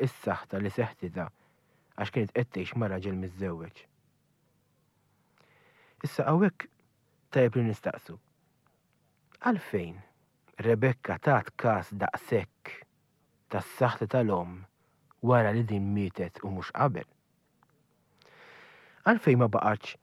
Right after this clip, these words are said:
tirreżisti bħalma kienet qed tagħmel diġà? Għalfejn is-sens taħtija li ħakimha kien b'saħħtu tant li bidilha mill-lejl għan-nar?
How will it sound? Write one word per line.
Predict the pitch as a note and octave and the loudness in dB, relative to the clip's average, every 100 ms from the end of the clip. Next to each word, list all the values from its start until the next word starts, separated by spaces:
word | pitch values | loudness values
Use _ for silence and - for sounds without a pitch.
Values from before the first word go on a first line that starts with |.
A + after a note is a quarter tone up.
| _ | _
tirreżisti | - A#2+ C#3+ D#3+ A3+ - F2+ - _ - | -2 4 6 6 2 0 -12 -12 _ -8
bħalma | G#2+ G#2 | -4 -2
kienet | - A2+ G2+ | 0 0 0
qed | F#2+ A2 | -4 -2
tagħmel | G2 F#2 | -2 -4
diġà? | F#2 F2 E2+ - _ _ _ _ _ _ _ _ _ _ _ _ _ _ _ _ _ _ _ - - - - | -6 -8 -10 -12 _ _ _ _ _ _ _ _ _ _ _ _ _ _ _ _ _ _ _ -20 -20 -2 4
Għalfejn | A#3+ F#3 C#3+ | 6 10 8
is-sens | C3 - E3 C#3 B2 A#2 - - _ _ - | 6 4 8 10 8 2 -8 -20 _ _ -6
taħtija | B2 - - D#3 A#2+ G2+ F#2 F2 - _ - | -4 -4 0 2 4 2 0 -2 -10 _ -2
li | A#2 | 0
ħakimha | A#2 A#2+ - C#3 G#2+ F#2 | 2 0 4 4 4 0
kien | - C#3+ B2 A#2 | 0 2 4 2
b'saħħtu | - E3+ - - E3+ | 2 2 2 2 2
tant | G#2+ F#2 F#2 - A#2+ | 2 0 -4 -8 0
li | B2+ C3 | 4 6
bidilha | C#3 A#2+ A#2+ F#2+ | 6 6 4 2
mill-lejl | F#2+ A#2 A#2 A2+ G#2+ | 0 2 4 2 2
għan-nar? | G2+ G2+ F#2 E2 D#2+ | 0 -2 -4 -8 -10